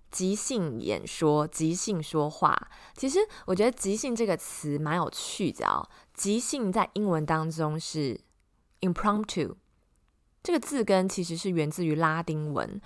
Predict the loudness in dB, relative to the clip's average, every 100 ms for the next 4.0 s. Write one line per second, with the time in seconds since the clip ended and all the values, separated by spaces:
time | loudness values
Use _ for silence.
0 | -16 -18 -18 -12 0 2 4 2 4 4
1 | 4 2 2 2 4 2 2 2 4 4
2 | 4 4 4 2 4 4 4 0 0 0
3 | 0 0 0 2 0 -2 -2 -4 -2 -2